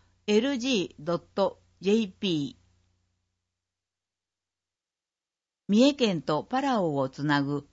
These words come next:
友好のカヌーを修繕活用するための寄付金を募集中。今年、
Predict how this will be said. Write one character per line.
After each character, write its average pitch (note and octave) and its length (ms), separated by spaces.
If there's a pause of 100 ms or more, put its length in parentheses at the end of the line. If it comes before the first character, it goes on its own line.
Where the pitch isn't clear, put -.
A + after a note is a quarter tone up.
(140)
友 B3+ 280
好 A#3+ 240
の A3+ 180
カ A3+ 180
ヌ G#3 120
ー D3+ 160
を C3 240 (260)
修 B3 400
繕 G#3+ 380
活 F#3+ 360
用 A3+ 220
す G3+ 160
る G3+ 140
た G3 120
め F#3 160
の F3+ 200
寄 F#3 180
付 A#3 180
金 G#3+ 300
を F3+ 180
募 E3 140
集 D#3 320
中。 C#3 560 (1900)
今 G#3 120
年、 B3+ 440